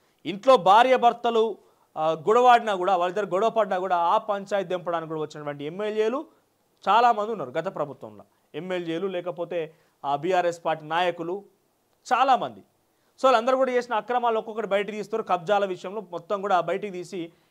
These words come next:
ఇప్పటికే ఖమ్మంలో ఈ ప్లా-, ప్లాన్ స్టార్ట్ అయిందంటే ఖమ్మం బీఆర్ఎస్ కార్పొరేటర్పై కేసు నమోదైందట. ఇక భయపడాల్సిన పని లేదు. మీరు గతంలో అనేక మార్లు చాలామంది కూడా మా భూమి కబ్జా చేసిండు పలానా ఎమ్మెల్యే, మా భూమి కబ్జా చేసిన పలానా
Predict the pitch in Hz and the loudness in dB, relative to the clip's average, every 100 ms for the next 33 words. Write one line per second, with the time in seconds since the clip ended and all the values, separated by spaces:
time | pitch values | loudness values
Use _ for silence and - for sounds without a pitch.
0 | - 151 220 233 226 180 208 226 226 220 | -20 -6 -4 -2 -4 -4 -4 -4 -2 -4
1 | - 175 180 180 190 196 185 180 185 202 | -4 -4 -2 -2 -4 -4 -4 -4 -6 -10
2 | - 170 202 180 196 202 196 - 175 165 | -10 -8 -8 -4 -2 -2 -4 -4 -4 -4
3 | 165 165 196 - 214 160 160 160 160 156 | -8 -6 -10 -10 -12 -10 -8 -6 -6 -6
4 | 151 202 - _ _ - 147 170 170 214 | -6 -8 -10 _ _ -10 -4 0 4 4
5 | 233 226 226 233 220 226 240 254 - _ | 6 4 2 0 0 2 2 0 -8 _
6 | _ _ _ _ 139 226 233 196 196 254 | _ _ _ _ -6 -4 0 0 2 2
7 | 254 233 247 247 233 233 226 226 226 220 | 4 4 4 0 2 2 2 0 0 0
8 | 226 226 220 220 202 202 190 226 220 202 | 0 0 0 0 0 0 -2 -2 0 0
9 | 220 208 202 208 208 202 196 190 190 202 | 0 -2 -2 -6 -4 -4 -4 -6 -6 -6
10 | 214 175 196 214 196 185 196 185 190 185 | -4 -2 -4 -2 -4 -4 -6 -6 -8 -6
11 | 185 180 | -4 -4